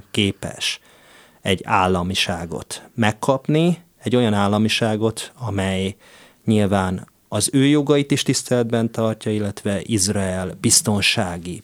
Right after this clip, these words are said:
problémáit is megpróbálná megoldani. Azt gondolom, hogy ennek nagyon-nagyon sok vetülete van, amihez egy évtizedes, eh, kitartó és hát nagyon sok feszültséggel teli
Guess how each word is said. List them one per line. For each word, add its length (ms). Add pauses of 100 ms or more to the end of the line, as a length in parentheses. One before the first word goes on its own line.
problémáit 920
is 300
megpróbálná 680
megoldani. 760 (220)
Azt 160
gondolom, 200
hogy 100
ennek 180
nagyon-nagyon 520
sok 220
vetülete 580
van, 300 (560)
amihez 800 (120)
egy 160
évtizedes, 1000 (180)
eh, 260
kitartó 1040
és 640
hát 400
nagyon 260
sok 180
feszültséggel 760
teli 400